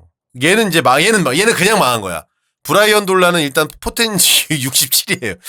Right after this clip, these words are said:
유-, 유-, <laughs> 얘는, <laughs> 아, 유저지, 씨. 얘, 얘는 일단 벨로시티가 구십사인데, 그러니까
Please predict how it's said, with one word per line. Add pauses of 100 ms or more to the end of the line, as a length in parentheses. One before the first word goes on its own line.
(240)
유-,
유-,
<laughs>
얘는, (460)
<laughs>
아, (140)
유저지,
씨. (680)
얘, (1500)
얘는
일단
벨로시티가
구십사인데,
그러니까